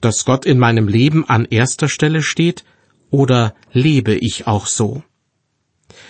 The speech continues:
Zurück zu den Israeliten, die gerade das Land Ägypten verlassen haben.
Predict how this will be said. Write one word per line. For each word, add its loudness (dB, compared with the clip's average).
Zurück 0
zu 0
den 2
Israeliten, 0
die 2
gerade 0
das 0
Land 0
Ägypten 0
verlassen 0
haben. -4